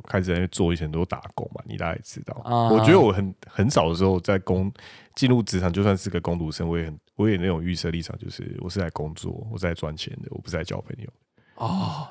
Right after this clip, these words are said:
Speaker 1: 反而我，
Speaker 2: 那这就是成熟的大人。
Speaker 1: 没有，没有，我觉得我太早就有那种想法，反而渐渐开始，可能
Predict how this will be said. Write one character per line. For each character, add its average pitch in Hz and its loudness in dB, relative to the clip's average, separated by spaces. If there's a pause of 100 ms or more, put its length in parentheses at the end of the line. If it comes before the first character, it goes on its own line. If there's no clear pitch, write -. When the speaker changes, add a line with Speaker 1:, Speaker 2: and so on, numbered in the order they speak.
Speaker 1:
反 117 4
而 151 8
我， 180 8
Speaker 2:
那 135 10
这 113 4
就 123 6
是 123 6
成 120 2
熟 123 0
的 110 0
大 117 0
人。 117 -4
Speaker 1:
没 123 6
有， 123 6
没 127 6
有， 131 6
我 110 6
觉 120 4
得 143 10
我 113 6
太 127 4
早 80 0
就 95 4
有 90 6
那 85 0
种 82 -2
想 - -6
法， 90 -2
反 90 0
而 120 4 (640)
渐 147 4
渐 120 4
开 107 2
始， 87 -2
可 - -8
能 80 -6